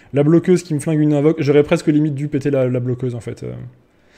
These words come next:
je sais pas si on peut infecter un allié. Est-ce que j'aurais pu la poison para et la taper ? C'est à voir. Bon, Luigi, il est un petit peu, euh, reculé, euh, et du coup, il, il a plus accès à beaucoup de sorts utilitaires, mais il va pouvoir choper l'Elio.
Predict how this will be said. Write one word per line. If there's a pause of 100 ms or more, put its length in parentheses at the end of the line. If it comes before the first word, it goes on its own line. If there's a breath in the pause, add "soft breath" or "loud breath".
(160 soft breath)
je
sais
pas
si
on
peut
infecter
un
allié.
Est-ce
que
j'aurais
pu
la
poison
para
et
la
taper ? (1300 soft breath)
C'est
à
voir. (960 soft breath)
Bon,
Luigi,
il
est
un
petit
peu,
euh,
reculé,
euh,
et
du
coup,
il,
il
a
plus
accès
à
beaucoup
de
sorts
utilitaires,
mais
il
va
pouvoir
choper
l'Elio.